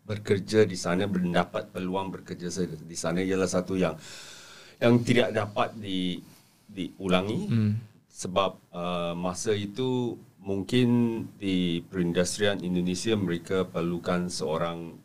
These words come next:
Speaker 1: uh, berusia dan kaumnya macam saya.
Speaker 2: Hmm.
Speaker 1: So semuanya ialah nasib dan timing.
Speaker 2: Timing.
Speaker 1: Uh, kalau kita gunakan kata lain, takdir.
Speaker 2: Hmm.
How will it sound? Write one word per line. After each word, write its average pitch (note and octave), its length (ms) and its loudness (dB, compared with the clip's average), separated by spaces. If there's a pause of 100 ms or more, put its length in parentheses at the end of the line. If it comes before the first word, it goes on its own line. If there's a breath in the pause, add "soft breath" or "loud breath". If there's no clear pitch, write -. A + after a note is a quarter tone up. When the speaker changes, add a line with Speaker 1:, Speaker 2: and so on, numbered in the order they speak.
(120)
Speaker 1:
uh, D2 500 -6 (400)
berusia F#2+ 760 2
dan D#2+ 320 -2
kaumnya E2 420 0
macam E2 240 -2
saya. D2+ 400 -2 (160)
Speaker 2:
Hmm. B2 320 0 (140)
Speaker 1:
So E3 260 0
semuanya D#3+ 720 4 (100)
ialah A2+ 680 0
nasib G2 500 0
dan E2 500 -2 (140)
timing. E2+ 480 2
Speaker 2:
Timing. A2 380 8
Speaker 1:
Uh, D#2 340 -6
kalau E2 300 -6 (340)
kita F2 200 -8
gunakan E2+ 480 -2
kata E2+ 280 -4
lain, G#2+ 180 0
takdir. A2+ 460 -2
Speaker 2:
Hmm. - 100 -18